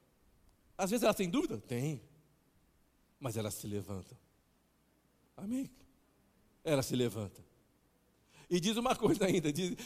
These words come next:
e no final ainda, se o capeta matar, elas vão ressuscitar no final ainda. Não vai ter jeito de destruir. Porque elas são indestrutíveis, imbatíveis.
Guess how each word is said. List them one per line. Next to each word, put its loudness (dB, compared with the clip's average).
e 2
no 2
final 4
ainda, 4
se -8
o -6
capeta 4
matar, 4
elas 4
vão 4
ressuscitar 4
no 2
final 0
ainda. -2
Não -2
vai 4
ter 2
jeito 0
de -20
destruir. -4
Porque -12
elas -2
são -4
indestrutíveis, -6
imbatíveis. -8